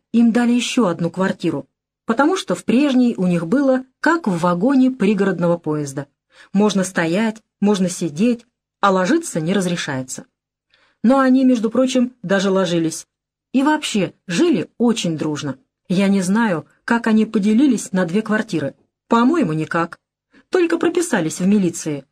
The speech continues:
кровати развезли, а спали на них,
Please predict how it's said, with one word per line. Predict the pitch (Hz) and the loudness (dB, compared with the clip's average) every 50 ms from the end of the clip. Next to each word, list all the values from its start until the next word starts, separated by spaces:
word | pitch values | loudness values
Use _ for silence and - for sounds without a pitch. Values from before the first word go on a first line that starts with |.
| _ _ - | _ _ -2
кровати | - 339 359 320 262 247 240 240 220 | 0 2 2 4 2 0 0 0 0
развезли, | 208 196 190 185 190 175 165 180 175 175 175 - _ _ _ _ _ _ | 0 0 0 0 0 0 -2 -2 -4 -4 -4 -8 _ _ _ _ _ _
а | - 185 190 | 0 0 0
спали | 185 - - - 349 339 302 294 | -2 -4 -2 0 0 2 2 2
на | 269 269 262 | 2 4 4
них, | 254 254 254 254 - - | 4 4 4 2 0 -6